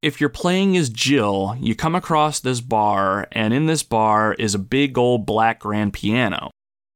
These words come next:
If you explore a little deeper into that room and move a shelf, you'll come across some music notes. So you got some music notes in your hand and you're staring at a grand piano. What do you do? Well, let's try to play the piano.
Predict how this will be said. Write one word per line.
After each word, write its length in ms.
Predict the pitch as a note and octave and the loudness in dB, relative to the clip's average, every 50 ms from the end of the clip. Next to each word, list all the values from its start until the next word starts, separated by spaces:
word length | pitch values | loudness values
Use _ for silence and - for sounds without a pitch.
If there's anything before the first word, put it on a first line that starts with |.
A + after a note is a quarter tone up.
| _ _ | _ _
If 260 | - A2+ A2+ A2 - | -2 0 0 0 0
you 160 | - A2 A2+ A2 | 0 0 0 2
explore 420 | G#2+ - - - C#3 D3 D3+ D3+ | 2 0 -2 0 2 4 4 4
a 60 | D3+ C3+ | 4 4
little 200 | B2+ A#2+ A2+ A2 | 4 2 2 0
deeper 360 | B2+ D#3+ F3 E3+ - E3 D3+ | 0 -2 -4 -2 0 0 0
into 100 | C3+ B2 | 2 2
that 200 | A#2+ A#2 A2+ - | 0 0 0 0
room 360 | A2 A2 A2 G#2+ G#2+ G#2+ G#2 | 0 0 2 2 2 2 2
and 120 | G2+ G2+ | 2 2
move 200 | G#2+ B2 A#2+ A2+ | 2 2 2 0
a 40 | - | -2
shelf, 600 | - - - - E3 D3+ C3+ A2+ G#2+ G#2+ G#2 - - | -4 -2 -2 0 2 2 2 2 2 0 -2 -2 -2
you'll 100 | G#2 G2+ | -2 -2
come 220 | - - B2 A#2+ | -2 -2 -2 -2
across 480 | A#2 A2 - - G#2+ G#2 G2+ G2 F#2+ - | -2 -2 -4 -2 0 0 0 0 0 0
some 200 | - - G#2+ B2 | 0 0 0 2
music 400 | E3 G3+ A3 G#3 D#3+ A#2 G#2 - | 2 2 2 2 0 -2 -2 -2
notes. 540 | G2+ F2 E2 D#2+ - - - - - - - _ _ _ _ - | -4 -2 -2 -4 -4 -4 -4 -2 -2 -4 -6 _ _ _ _ -6
So 200 | - - - G3 | -2 0 2 4
you 120 | F#3+ F#3+ F#3 | 2 2 2
got 180 | F3 F3 E3+ | 2 0 0
some 120 | - D#3+ D3 | 0 0 2
music 300 | E3 F#3+ F#3 F3+ D#3+ D#3+ | 2 2 2 0 0 0
notes 260 | D#3+ D#3+ D#3+ - - | 2 0 2 0 0
in 80 | D3 D3 | -2 0
your 80 | D3+ | 0
hand 360 | C#3 C#3+ C#3 C3+ C3+ C#3 C3+ | 0 2 2 2 2 2 2
and 80 | C3 B2 | 2 0
you're 80 | A2+ G#2+ | 0 0
staring 360 | - - B2+ B2+ B2+ B2 A#2+ | 0 0 0 2 2 2 2
at 80 | A#2 | 0
a 40 | A2+ | 0
grand 280 | G#2 A2 G#2+ G#2 G#2 G2 | 0 0 0 0 -2 -2
piano. 500 | - - D3 D#3+ D#3 C#3 B2 A#2+ A#2+ A2+ | -2 0 0 0 2 2 2 2 2 2
What 140 | G#2 G#2 G2 | 0 0 -2
do 60 | G#2 | -2
you 80 | G#2 | -2
do? 360 | G#2 D3 D3+ D#3 D#3+ D#3+ D#3+ C3+ | 0 0 0 2 2 2 2 2
Well, 200 | A2 B2 B2 B2 | 0 0 0 -2
let's 160 | C3+ C#3 - | -4 -4 -6
try 180 | - - G#2 | -6 -4 -4
to 80 | B2 - | -4 -4
play 240 | - - A2+ B2+ D3 | -4 -2 -2 -2 -2
the 60 | E3 | -2
piano. 460 | - D#3+ E3+ A3+ C4 - - - - | -2 -2 -2 0 0 -2 -2 -4 -8